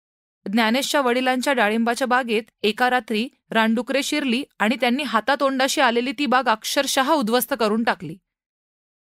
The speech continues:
डुकरे बाग उद्ध्वस्त करतात, हे गावातल्या सगळ्यांबरोबरच ज्ञानेशच्याही ऐकिवात होते, परंतु या भीषण समस्येने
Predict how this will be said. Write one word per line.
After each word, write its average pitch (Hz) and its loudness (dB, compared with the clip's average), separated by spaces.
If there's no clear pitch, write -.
डुकरे 285 2
बाग 285 2
उद्ध्वस्त 262 -2
करतात, 190 -2
हे 320 0
गावातल्या 247 2
सगळ्यांबरोबरच 285 2
ज्ञानेशच्याही 240 0
ऐकिवात 277 0
होते, 233 -4
परंतु 262 0
या 254 2
भीषण 247 -2
समस्येने 240 0